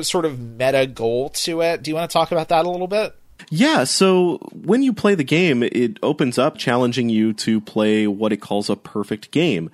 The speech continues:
Speaker 2: The objective here isn't necessarily to, like, play an entire season and win the World Series or anything like that, but it's to play as perfectly as possible. The game tells you that it's ranking you in, like, thirteen categories. Those categories, I don't believe, are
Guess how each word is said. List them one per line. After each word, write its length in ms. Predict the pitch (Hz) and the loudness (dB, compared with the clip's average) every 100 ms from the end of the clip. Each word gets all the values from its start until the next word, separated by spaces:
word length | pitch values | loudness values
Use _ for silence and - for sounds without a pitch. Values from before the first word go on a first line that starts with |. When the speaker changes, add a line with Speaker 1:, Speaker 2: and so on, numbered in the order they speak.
| - | -14
Speaker 2:
The 500 | 127 120 117 113 - | -4 0 0 0 -2
objective 420 | 120 151 160 147 | 0 0 -2 -2
here 140 | 135 131 | 0 0
isn't 180 | 131 | 0
necessarily 580 | 110 123 113 120 120 113 | -2 -2 -2 -2 0 -2
to, 100 | 107 | -2
like, 220 | 113 107 - | -4 -4 -4
play 160 | 117 | -2
an 60 | 113 | 0
entire 320 | 107 110 104 | -2 -2 -2
season 400 | - 120 120 117 | -2 -2 0 0
and 120 | 104 | 0
win 140 | 110 110 | -2 -2
the 60 | |
World 260 | 107 104 - | 0 -2 -2
Series 340 | 127 127 120 | -2 -2 -2
or 60 | 113 | -2
anything 240 | 104 107 | -4 -4
like 140 | 101 98 | -6 -2
that, 240 | 151 131 | -2 0
but 80 | 123 | -2
it's 180 | 113 - | -2 -6
to 140 | 120 | -8
play 440 | - 110 104 104 101 - - - | -4 -2 2 0 -2 -14 -6 0
as 200 | 104 - | 0 -2
perfectly 560 | - 104 104 - 98 | -4 -2 -4 -2 -2
as 120 | 95 | -2
possible. 640 | - 156 180 - 98 - - - - 120 | -2 -2 -2 -2 -6 -10 -14 -20 -12 -4
The 320 | 120 117 110 | 2 2 4
game 180 | 156 156 | 2 4
tells 260 | 170 175 | 2 2
you 80 | 170 | 2
that 100 | 127 | 2
it's 160 | 120 113 | 0 -2
ranking 440 | 110 139 160 156 | 0 0 2 0
you 220 | 127 123 | 2 2
in, 160 | 117 110 | 2 2
like, 180 | 104 104 | 0 0
thirteen 440 | 127 - - 107 | -4 -2 -4 -4
categories. 920 | - - 196 175 175 170 165 165 - - - - | -4 -2 0 2 2 2 2 0 -4 -14 -20 -6
Those 220 | - 131 - | 0 0 2
categories, 720 | 170 156 156 143 135 135 - | 0 2 4 4 4 2 2
I 80 | 123 | 0
don't 320 | 156 - 127 | 0 -2 -2
believe, 440 | 120 202 262 131 | -2 2 0 2
are 320 | 120 113 110 | 2 2 0